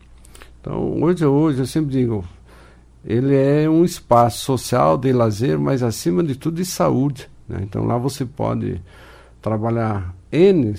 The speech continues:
atividades pelo bem-estar da sua saúde, da família, dos seus filhos. Nós temos, você não tem ideia, nós temos sessenta anos, eh, Zé Roberto.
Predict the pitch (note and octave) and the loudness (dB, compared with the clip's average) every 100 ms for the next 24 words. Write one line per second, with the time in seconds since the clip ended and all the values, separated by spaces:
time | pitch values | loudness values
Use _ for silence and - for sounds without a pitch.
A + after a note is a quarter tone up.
0 | - - G#2+ B2 A#2+ G#2+ A2 C3 B2 - | -6 -6 -4 -2 0 2 2 2 0 -8
1 | - - - B2 A#2+ C3 D3 - G#2+ A2 | -16 -16 -6 -2 2 4 2 2 2 2
2 | G2 F2+ - - - G2+ - B2+ A#2 - | 2 -4 -14 -18 -8 -8 -2 2 2 2
3 | F#2 F#2+ B2 C#3 A2 G2 G2 G2 F#2+ G#2 | -2 0 0 -2 -2 -6 -6 -4 -2 0
4 | B2+ C3+ A#2+ A2 G2 - G2+ - - A#2 | 2 2 0 -4 -8 -8 -8 -8 -4 2
5 | C#3+ C#3 A2 G#2+ - - - - - - | 4 2 -2 -8 -12 -18 -20 -20 -20 -8
6 | - - C#3+ C#3+ - C#3 C3+ B2+ A#2+ A#2+ | -6 -2 -2 -2 0 0 0 -2 -2 -2
7 | G#2 A#2 C3+ A#2+ A2+ - A#2+ A2+ - - | -2 -2 0 -2 -4 -4 -4 -4 -8 -18
8 | - - - - - C3+ A#2+ - D#3+ - | -20 -20 -20 -20 -4 -2 2 2 2 2
9 | C3+ A#2+ A2 F2+ F2+ - - F#2+ F#2+ F#2 | 2 2 -2 -6 -12 -12 -8 -4 -2 -2
10 | G2+ G#2 F2 F2 E2 | -2 -2 -4 -8 -8